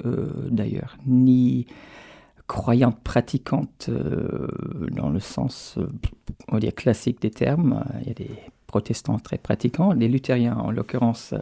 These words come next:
chez moi, dans, dans la région d'où je viens, donc autour de Stuttgart. Et la seule qui était vraiment une priante et pratiquante de sa foi, c'était ma grand-mère, euh, donc paternelle, parce que les autres, par définition, sont en Écosse,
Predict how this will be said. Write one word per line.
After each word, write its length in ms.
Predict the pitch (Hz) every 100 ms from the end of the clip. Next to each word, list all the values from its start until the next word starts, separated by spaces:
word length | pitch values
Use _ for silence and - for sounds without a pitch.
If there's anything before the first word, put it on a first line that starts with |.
| -
chez 200 | - -
moi, 180 | 127 175
dans, 240 | 175 - - 104 -
dans 120 | - -
la 80 |
région 340 | 117 120 135 127
d'où 160 | 127
je 100 | 123
viens, 200 | 123 156
donc 280 | 208 160 151
autour 240 | - - 165
de 60 |
Stuttgart. 480 | 131 - 139 185 - - - - - - - - _ -
Et 280 | 156 151 147
la 80 | 135
seule 240 | 190 185
qui 120 | -
était 160 | 151 135
vraiment 300 | 135 170 165
une 300 | 120 120 -
priante 480 | - - 156 190 -
et 80 | 123
pratiquante 560 | - - 175 156 147
de 80 | 135
sa 160 | 120 131
foi, 200 | - 175
c'était 180 | - 120
ma 140 | 123
grand-mère, 440 | 131 127 127 175 - _ _ _ _ _ - - - -
euh, 40 | 156 -
donc 160 | 135
paternelle, 600 | - 170 113 110 120 202 226 - - - - - _
parce 120 | -
que 100 | -
les 160 | - -
autres, 220 | - -
par 160 | - -
définition, 460 | - - 123 185
sont 140 | - -
en 120 | -
Écosse, 560 | - - 190 240 -